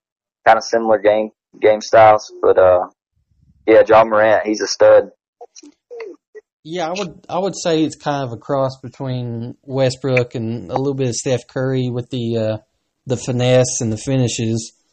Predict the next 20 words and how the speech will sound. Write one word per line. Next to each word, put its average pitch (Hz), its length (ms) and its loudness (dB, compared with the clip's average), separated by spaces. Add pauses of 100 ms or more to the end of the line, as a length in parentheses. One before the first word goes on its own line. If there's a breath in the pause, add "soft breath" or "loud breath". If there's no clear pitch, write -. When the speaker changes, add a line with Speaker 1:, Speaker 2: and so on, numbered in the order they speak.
(380)
Speaker 2:
Uh, 123 160 -6
he's 123 180 -4
not, 127 300 0 (420)
not 147 320 2
quite 147 360 6
as 127 300 0 (200)
shove 139 300 4
it 135 120 2
in 131 80 2
your 117 100 4
face 131 500 2
as - 680 -4 (160)
Westbrook, 135 640 4
but 120 140 2
he, 135 180 2
he 135 200 -2
gets 143 180 2
the 120 120 -4
job 131 320 2
done. 113 340 0